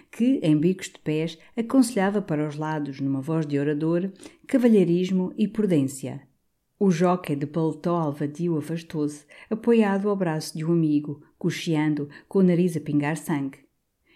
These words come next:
E o comissário desceu para a pista, com um cortejo atrás, triunfante, sem colarinho, arranjando o chapéu achatado numa pasta. A música tocava a marcha do profeta,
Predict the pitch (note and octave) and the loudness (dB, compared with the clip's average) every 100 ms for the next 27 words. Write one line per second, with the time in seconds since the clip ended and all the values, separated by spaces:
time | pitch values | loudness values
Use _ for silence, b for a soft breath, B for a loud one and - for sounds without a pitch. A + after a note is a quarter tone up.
0 | _ F3+ E3+ E3+ D3+ E3+ D#3+ E3+ E3 D3+ | _ 0 2 2 2 2 0 0 -2 -6
1 | D3 E3 E3 D#3 C3+ - C#3+ B B - | -4 -4 -4 -4 -6 -8 -12 B B 2
2 | A3 A3 F#3+ - E3+ F3 F#3 F3+ D#3 C3+ | 4 4 -2 -2 -2 0 -4 -4 -6 -6
3 | C#3 - b - D#3 D#3 D3+ D#3 D3 C#3+ | -12 -18 b -2 2 2 0 -2 0 -2
4 | D3 C3+ - F#3+ F3+ F3 E3 D#3 D#3 D3+ | -4 -10 -4 -2 0 0 0 0 0 -2
5 | D3+ - G#3 G#3+ G3+ F#3+ F#3+ F3+ G3 F#3 | -4 -4 0 2 4 2 0 -2 -6 -4
6 | F3 F3 E3+ G3 - C#3 C#3+ D3 D3 D3 | -4 -4 -4 -8 -6 -8 -4 -2 -2 -2
7 | C#3 B2 - C#3 - _ _ _ _ _ | -8 -10 -16 -18 -20 _ _ _ _ _
8 | _ _ _ - F3 F#3 F#3 F3 E3+ E3 | _ _ _ -4 2 4 2 0 -4 -6
9 | - D#3 D#3+ D#3 C#3 C#3+ D#3 D3+ - - | -6 -4 -2 -2 -4 -6 -10 -10 -12 -8
10 | D3 C#3+ D3+ | -8 -6 -12